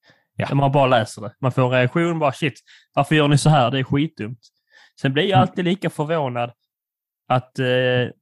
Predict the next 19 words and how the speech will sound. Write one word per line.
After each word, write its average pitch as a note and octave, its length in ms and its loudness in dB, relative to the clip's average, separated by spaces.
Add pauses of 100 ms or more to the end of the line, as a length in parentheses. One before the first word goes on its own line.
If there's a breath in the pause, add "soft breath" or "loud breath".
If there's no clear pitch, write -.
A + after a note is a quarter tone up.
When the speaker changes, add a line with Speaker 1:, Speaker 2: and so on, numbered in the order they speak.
(640)
Speaker 2:
att C3+ 160 -2
de C#3+ 80 2
flesta C3+ 640 -2
människor, A3 560 -2 (840)
eh, C#3 240 -6
aldrig B2 540 -4 (500)
lyckas D3+ 440 -6
tänka D3 380 -6
sig B2+ 240 -8
till. B2 300 0
Så B2+ 40 -8
bara, A#2 160 2 (360 loud breath)
"Ah, C3 180 0 (220)
det B2+ 100 0
kanske C#3 320 0
inte C3 180 -2
var B2+ 180 2
onda B2+ 240 0 (120)
aningar." A#2+ 320 -8